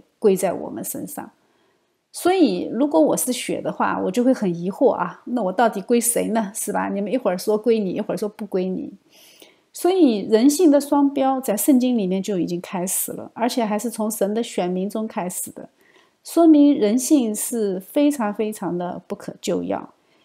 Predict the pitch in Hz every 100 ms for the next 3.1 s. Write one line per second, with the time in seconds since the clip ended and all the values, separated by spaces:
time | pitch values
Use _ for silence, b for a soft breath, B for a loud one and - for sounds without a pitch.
0 | _ - 196 190 190 202 247 - - 190
1 | 196 226 254 208 196 196 196 196 180 185
2 | 180 180 - 190 202 196 185 190 175 -
3 | -